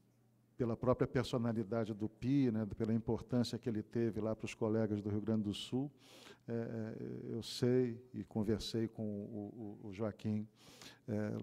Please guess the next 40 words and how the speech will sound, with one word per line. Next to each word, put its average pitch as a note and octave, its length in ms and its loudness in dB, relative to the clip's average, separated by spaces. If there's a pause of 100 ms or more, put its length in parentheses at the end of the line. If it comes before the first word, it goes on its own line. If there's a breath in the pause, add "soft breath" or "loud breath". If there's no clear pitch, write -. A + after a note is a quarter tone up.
(100)
no G#2+ 180 0
dia A2 360 2
da, G2+ 240 -4
do, A2 360 -6
da, A#2 180 -10 (520 loud breath)
do, - 280 -10
do, A#2+ 200 -8
do - 120 -4
falecimento G#2+ 800 2
do, G2+ 360 2 (220)
do, G#2 260 0
do G#2 160 0
pi, C3 280 2
né, A2 120 2
no G#2 140 0
dia G#2+ 260 2
do, G2 240 -2
do, G2 220 -4
do, G#2+ 180 -10
do A2 160 -4
velório G#2 680 4
e F#2+ 40 0
depois G2+ 340 0
a A2 60 0
cremação G2+ 640 -2
dele, B2 320 4 (640 loud breath)
e A2 440 -2 (100)
vi, B2 300 4
assim, A#2 360 0
a, A2 280 2 (560 loud breath)
é, - 680 -10
a A#2+ 60 2
emoção, A#2+ 560 8
né, A2+ 140 4
do, G#2+ 180 4
do, G#2+ 240 4
do G#2+ 280 -4
Joaquim, A#2+ 560 2 (580 soft breath)
é, A#2 60 -2
é, A2 720 -4